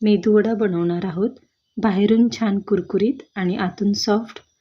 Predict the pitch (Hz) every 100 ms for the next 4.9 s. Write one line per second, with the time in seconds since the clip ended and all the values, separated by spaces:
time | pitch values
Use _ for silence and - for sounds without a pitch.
0 | _ _ - - 220 220 202 190 - 214
1 | 196 185 202 190 160 185 180 190 247 -
2 | 175 175 170 175 175 175 170 165 170 160
3 | 190 226 _ _ _ - _ 202 - 202
4 | 214 208 214 202 190 208 196 226